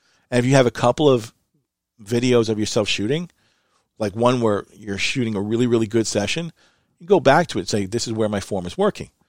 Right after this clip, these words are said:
If you have another session that you videotape and it's not working, look at the differences in the two videos. You'll be able to tell for yourself. That's what I do a lot. And that works for me. So again, it has to be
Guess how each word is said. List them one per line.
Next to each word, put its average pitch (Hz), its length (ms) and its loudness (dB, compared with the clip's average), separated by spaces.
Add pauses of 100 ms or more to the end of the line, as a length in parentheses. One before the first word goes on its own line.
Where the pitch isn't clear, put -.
(300)
If - 60 -16
you 123 60 -2
have 151 120 4
another 156 220 2
session 107 340 2
that 104 100 -4
you 101 80 -6
videotape 101 420 -4
and - 40 -14
it's - 160 -8
not 226 160 -2
working, 98 240 -6
look 131 140 -6
at 185 40 -10
the 175 80 -4
differences 180 480 -6
in 185 60 -8
the 185 80 -6
two 202 180 -6
videos. 233 460 -8 (800)
You'll 220 100 -8
be 220 80 4
able 208 160 2
to - 80 -8
tell 220 160 2
for - 80 -12
yourself. - 480 -2
That's - 200 -6
what 110 120 -2
I 131 140 -2
do 202 140 -6
a - 20 -6
lot. 73 260 -10 (800)
And 107 100 -8
that 104 160 -2
works 92 240 -6
for 117 80 -6
me. 175 400 -4 (1900)
So - 320 4
again, 143 520 4
it 110 120 -8
has 151 340 2
to 175 120 -6
be 95 480 -6